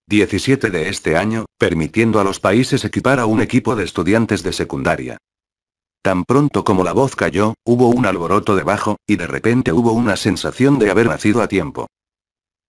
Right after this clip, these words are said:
"Por favor, pida flores. ¿Significa, nuestros estudiantes de secundaria pueden coincidir con jugadores de todo el mundo?". Algunas personas piensan en el anterior partido amistoso chino-estadounidense.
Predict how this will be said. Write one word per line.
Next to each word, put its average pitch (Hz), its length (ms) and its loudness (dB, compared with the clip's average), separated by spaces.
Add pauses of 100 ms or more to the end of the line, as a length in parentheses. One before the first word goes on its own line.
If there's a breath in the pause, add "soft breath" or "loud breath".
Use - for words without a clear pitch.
(160)
"Por 98 160 0
favor, 101 400 -2 (120)
pida 117 300 0
flores. 82 480 -6 (920)
¿Significa, 104 760 -2 (100)
nuestros 101 500 -2
estudiantes 98 600 -2
de 87 100 -4
secundaria 92 600 -2
pueden 110 340 0
coincidir 87 580 -2
con 90 160 0
jugadores 78 580 -2
de 101 100 0
todo 98 260 2
el 80 80 -6
mundo?". 120 400 -2 (840)
Algunas 90 460 0
personas 117 540 2
piensan 117 420 0
en 95 80 -6
el 85 100 -6
anterior 90 540 0
partido 87 460 -2
amistoso 87 560 -2
chino-estadounidense. 90 1300 0